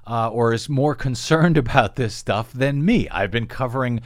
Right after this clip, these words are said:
election fraud, voter fraud, everything else for more than a decade. And, uh, believe me, if I had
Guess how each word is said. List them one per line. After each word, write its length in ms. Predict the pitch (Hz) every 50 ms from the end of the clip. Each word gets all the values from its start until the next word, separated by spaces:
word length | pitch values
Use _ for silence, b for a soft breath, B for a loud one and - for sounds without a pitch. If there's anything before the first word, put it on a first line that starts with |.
| B B B -
election 600 | 104 104 104 131 156 - - - 160 151 147 135
fraud, 460 | - - 139 139 135 139 135 131 104
voter 400 | 98 117 131 151 160 156 151 135
fraud, 420 | 117 - 143 135 135 135 135 127
everything 460 | - - 131 135 147 139 - 131 120
else 200 | 120 123 139 147
for 140 | - - 135
more 240 | 117 113 120 123 117
than 160 | 113 117 101
a 80 | 101 98
decade. 600 | - 143 156 165 - - 101 87 87 104 139 170 B B B B B B B B B B B B B B B B B B B B B B B _ -
And, 380 | 131 131 127 127 131 131 117
uh, 480 | 131 120 120 120 117 117 117 113 - 127
believe 640 | 127 117 - 175 180 185 220 262 285 277 214 160 139
me, 240 | 110 80 69 - - - - - - - _ -
if 180 | 123 123 -
I 160 | 147 156 185
had 400 | 180 147 143 165 170 165 - -